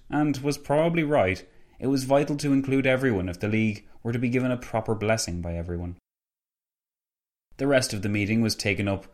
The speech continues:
by discussions about an international labour conference, but by now it was late in the day. The topic of reparations was brought up,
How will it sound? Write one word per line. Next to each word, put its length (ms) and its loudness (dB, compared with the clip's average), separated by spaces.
by 100 4
discussions 560 0
about 340 0
an 80 -2
international 560 0
labour 340 0
conference, 520 -6
but 140 -2
by 140 2
now 260 2
it 80 -2
was 180 0
late 240 2
in 120 -2
the 80 -4
day. 360 -6
The 60 -12
topic 320 2
of 80 2
reparations 600 2
was 120 -4
brought 300 2
up, 160 0